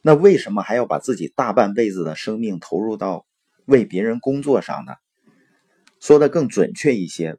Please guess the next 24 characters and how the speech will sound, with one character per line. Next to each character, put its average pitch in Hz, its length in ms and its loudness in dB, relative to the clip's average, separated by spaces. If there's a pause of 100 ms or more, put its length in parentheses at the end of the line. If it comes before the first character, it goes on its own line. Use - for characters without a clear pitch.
为 151 180 4
什 - 180 -6
么 95 140 -6
为 101 320 -4 (480)
别 98 220 4
人 120 200 0
的 95 140 -4
资 113 220 -4
产 - 340 -14
增 123 240 -4
值 - 380 -12 (400)
去 - 160 -8
卖 104 200 0
命 104 240 -4
呢？ 50 100 -10 (1200)
有 113 220 6
一 175 120 2
点 98 240 -2 (600)
是 - 180 -4
非 120 160 2
常 98 220 -4
确 107 240 -2
定 98 200 -8
的 64 160 -16